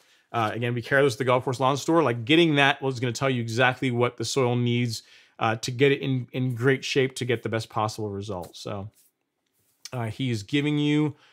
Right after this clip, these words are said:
great advice. As far as a starter shir-, fertilizer, we also carry the triple twelve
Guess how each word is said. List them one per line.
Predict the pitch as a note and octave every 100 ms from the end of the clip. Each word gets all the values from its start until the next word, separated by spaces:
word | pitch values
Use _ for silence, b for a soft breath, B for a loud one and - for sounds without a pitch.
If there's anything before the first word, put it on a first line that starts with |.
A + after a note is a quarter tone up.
| b _ A#2
great | A2+ C3 C3 D3
advice. | A2+ A2+ G2+ A#2
As |
far | - F#3
as | D3+
a |
starter | C3 D3+ D#3
shir-, | C#3+ - B2+ -
fertilizer, | - C#3 B2 A#2 A#2 A#2
we | B2+
also | C#3+ D3 D3
carry | C3+ - C3
the | B2+
triple | A#2 - B2
twelve | A#2 - C3 C#3+ D3